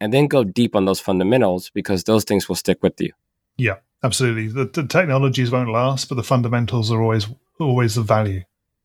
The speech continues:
Speaker 2: What career objectives are you currently focusing on?
Speaker 1: I think the biggest objectives I'm focused on right now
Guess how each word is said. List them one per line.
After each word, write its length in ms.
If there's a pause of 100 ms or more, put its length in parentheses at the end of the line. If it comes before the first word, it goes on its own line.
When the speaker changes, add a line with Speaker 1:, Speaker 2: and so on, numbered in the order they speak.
(800)
Speaker 2:
What 300
career 380
objectives 640
are 40
you 120
currently 340
focusing 520
on? 200 (1500)
Speaker 1:
I 60
think 180
the 80
biggest 640
objectives 580
I'm 140
focused 440
on 160
right 220
now 540